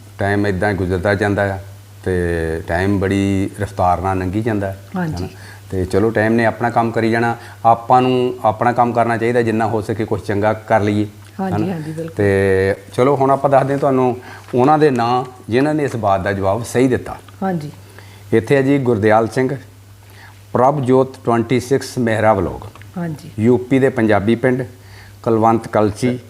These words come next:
Speaker 1: ਅਮਰਜੀਤ ਕੌਰ, ਇਹ ਜੀ ਸਾਡੇ ਚੈਨਲ 'ਤੇ ਵੀ ਨਵੇਂ ਆਏ ਆ, ਸਾਦਿਕਪੁਰ, ਫਤਿਹਗੜ੍ਹ ਸਾਹਿਬ।
Speaker 2: ਹਾਂਜੀ।
Speaker 1: ਉੱਥੋਂ ਇਹਨਾਂ ਨੇ ਜਵਾਬ ਦਿੱਤਾ। ਬਹੁਤ ਬਹੁਤ ਇਹਨਾਂ ਦਾ ਵੀ, ਅਹ,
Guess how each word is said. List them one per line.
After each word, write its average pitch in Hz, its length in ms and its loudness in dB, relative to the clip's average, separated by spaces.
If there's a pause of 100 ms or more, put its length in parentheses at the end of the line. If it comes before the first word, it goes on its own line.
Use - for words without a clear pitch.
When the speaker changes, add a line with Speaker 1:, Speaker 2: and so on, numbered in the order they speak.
(140)
Speaker 1:
ਅਮਰਜੀਤ 127 460 0
ਕੌਰ, 127 340 2 (540)
ਇਹ 120 120 -2
ਜੀ 135 400 0
ਸਾਡੇ 107 260 -2
ਚੈਨਲ 104 320 -2
'ਤੇ 107 160 -2
ਵੀ 110 360 -2
ਨਵੇਂ 90 260 0
ਆਏ 113 180 6
ਆ, 120 100 0 (420)
ਸਾਦਿਕਪੁਰ, 131 800 2 (100)
ਫਤਿਹਗੜ੍ਹ 135 460 0
ਸਾਹਿਬ। 90 280 -6 (560)
Speaker 2:
ਹਾਂਜੀ। 147 500 -12
Speaker 1:
ਉੱਥੋਂ 104 280 -2
ਇਹਨਾਂ 104 180 0
ਨੇ 107 200 -2 (400)
ਜਵਾਬ 101 260 4
ਦਿੱਤਾ। 101 280 0
ਬਹੁਤ 95 240 -4
ਬਹੁਤ 101 220 -4
ਇਹਨਾਂ 98 160 -4
ਦਾ 98 80 -4
ਵੀ, 95 200 -4
ਅਹ, 92 840 -8